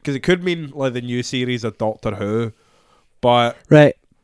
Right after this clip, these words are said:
Speaker 1: what, what it says is, "Who is your dream guest star in the new season?"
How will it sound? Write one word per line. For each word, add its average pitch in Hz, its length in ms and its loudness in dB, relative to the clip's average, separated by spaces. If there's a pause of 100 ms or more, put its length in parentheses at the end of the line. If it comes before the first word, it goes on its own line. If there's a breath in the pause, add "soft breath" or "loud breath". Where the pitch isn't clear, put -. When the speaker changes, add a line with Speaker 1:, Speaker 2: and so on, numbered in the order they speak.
(380)
Speaker 1:
what, 151 400 2
what 147 280 2
it 135 40 -4
says 131 280 0
is, 131 180 -6 (100)
"Who 147 100 2
is 165 260 4
your 151 120 0
dream 139 420 -6
guest 113 340 -6
star 127 360 4
in 110 140 0
the 107 80 0
new 107 240 2
season?" 101 520 -6